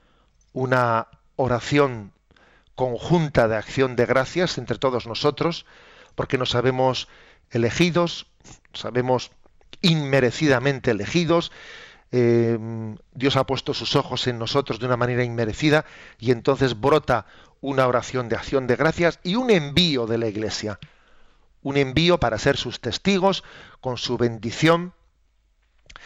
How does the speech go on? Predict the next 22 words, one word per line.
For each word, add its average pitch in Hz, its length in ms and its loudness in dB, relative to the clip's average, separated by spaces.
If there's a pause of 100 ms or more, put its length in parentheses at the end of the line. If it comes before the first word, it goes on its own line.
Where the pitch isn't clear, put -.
(200)
eh, 120 400 2 (240)
para 123 200 2
llevar 143 320 2
la 139 120 2
buena 151 300 2
nueva 160 240 2
a - 60 -2
todos 135 200 -4
los - 160 -6
que 131 120 -4
nos, 117 360 -6
eh, 156 240 -4
todos 127 160 -2
nos 117 180 -4
rodean. 101 220 -4 (340)
He 196 160 4
aquí, 123 340 -2
¿no? 143 240 -2
Pues 92 200 -8
dicho 127 320 -2
brevemente, 127 760 2
¿no? 139 140 -2